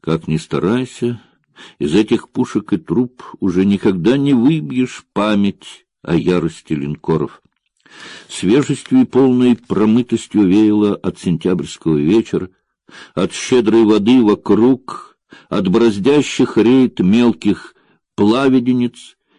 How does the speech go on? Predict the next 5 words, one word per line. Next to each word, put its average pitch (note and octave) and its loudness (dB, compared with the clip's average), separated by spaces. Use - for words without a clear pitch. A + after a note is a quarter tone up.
и - -4
от D#2 -6
подмигивающих A#2+ -2
сигналами F2+ -2
гигантов. D#2 -6